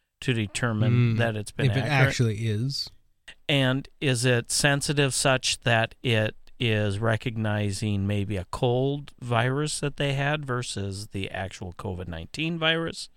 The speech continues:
Speaker 1: <clears throat> Because there's a lot of people that have had,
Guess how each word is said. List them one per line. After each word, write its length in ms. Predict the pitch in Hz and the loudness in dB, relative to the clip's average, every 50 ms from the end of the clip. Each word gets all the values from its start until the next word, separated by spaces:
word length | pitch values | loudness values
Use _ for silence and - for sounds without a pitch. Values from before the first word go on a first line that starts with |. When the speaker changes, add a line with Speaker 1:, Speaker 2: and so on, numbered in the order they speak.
| - _ _ _ _ _ _ - - - | -20 _ _ _ _ _ _ -12 -6 -2
Speaker 1:
<clears throat> 720 | 208 240 - - - 226 208 147 - - - - - - | -2 -2 -2 0 0 0 0 0 -4 -10 -20 -6 0 2
Because 520 | 214 - - 208 190 175 147 123 - - - - - - _ _ - | 2 4 6 6 4 4 2 -2 -4 -6 -8 -14 -20 -20 _ _ 2
there's 320 | - 185 214 214 180 - - - - | 4 4 4 4 2 -2 -2 0 0
a 80 | 143 | 2
lot 340 | 127 127 127 127 135 160 180 | 2 2 4 4 4 4 4
of 100 | 175 - | 2 2
people 420 | - 170 165 - - 143 135 131 | 0 0 0 2 2 2 2 4
that 160 | 123 117 110 110 | 4 4 2 2
have 120 | 110 95 | 2 0
had, 500 | 107 117 113 113 110 107 107 101 107 | 2 4 4 4 4 4 2 0 -2